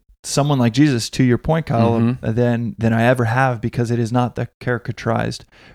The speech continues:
Speaker 1: version.
Speaker 2: Yeah, the cartoon version, but a much more three sixty degree version of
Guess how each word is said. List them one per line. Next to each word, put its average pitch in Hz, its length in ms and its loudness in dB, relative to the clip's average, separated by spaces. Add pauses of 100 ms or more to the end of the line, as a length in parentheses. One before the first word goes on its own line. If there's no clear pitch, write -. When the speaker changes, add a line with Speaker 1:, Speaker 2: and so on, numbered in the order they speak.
(100)
Speaker 1:
version. 110 440 4
Speaker 2:
Yeah, 110 160 2
the 98 100 2
cartoon 113 960 6
version, 107 460 4
but 104 100 4
a 110 60 4
much 117 260 4
more 110 220 4
three 113 220 -6
sixty - 360 -12
degree 104 240 -16
version 101 520 -16
of 95 220 -16